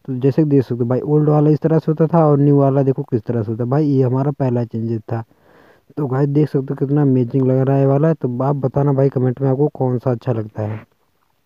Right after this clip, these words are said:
तो भाई देख सकते हो दूसरा वाला। तो भाई दूसरा नंबर पे आता है जो हमारा भाई ये वाली hammer car। तो दूसरी भाई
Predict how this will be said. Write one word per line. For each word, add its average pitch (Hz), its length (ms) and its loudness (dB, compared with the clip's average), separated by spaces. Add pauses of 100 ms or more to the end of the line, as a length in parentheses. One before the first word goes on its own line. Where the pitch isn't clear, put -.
(1800)
तो 151 80 2
भाई 165 260 4
देख 151 160 2
सकते 160 80 2
हो 160 100 0
दूसरा 131 320 2
वाला। 113 280 -2 (600)
तो 135 60 -12
भाई 135 160 0
दूसरा 175 340 2
नंबर 185 260 4
पे 185 100 0
आता 165 200 2
है 165 60 4
जो 165 140 4
हमारा 151 300 4
भाई 147 180 2
ये 156 80 4
वाली 151 220 2
hammer 139 360 4
car। 120 200 -2
तो 123 140 -8
दूसरी 147 280 -2
भाई 180 180 2